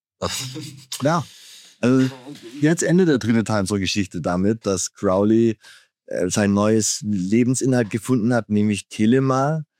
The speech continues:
Speaker 2: ähm, wieder am Gründen von okkulten Orten ist und weiterhin ganz viel schreibt und publiziert.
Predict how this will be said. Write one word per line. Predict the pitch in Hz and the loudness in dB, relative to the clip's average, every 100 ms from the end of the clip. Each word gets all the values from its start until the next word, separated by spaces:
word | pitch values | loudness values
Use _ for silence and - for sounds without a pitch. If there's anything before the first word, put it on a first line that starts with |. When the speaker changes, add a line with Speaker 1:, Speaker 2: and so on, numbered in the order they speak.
| _ _ _ - | _ _ _ -4
Speaker 2:
ähm, | 98 98 101 98 | 0 2 2 2
wieder | 117 120 101 | 2 2 2
am | 98 | 0
Gründen | 92 117 123 - 120 | 0 0 0 -2 -6
von | - 104 104 101 | -2 0 2 0
okkulten | 101 - 117 - 90 | -2 2 0 0 -2
Orten | 78 104 131 117 | 0 0 0 -2
ist | 80 120 131 - - - | 2 0 0 -2 -4 -4
und | 90 101 95 - | 0 0 0 -2
weiterhin | 92 104 107 104 101 | -2 0 -2 -2 0
ganz | 98 104 | 0 0
viel | - 95 | 0 0
schreibt | - 92 110 95 | 0 0 0 -2
und | 101 | -6
publiziert. | 104 98 92 - - 107 123 | -6 -6 -6 -4 -2 0 0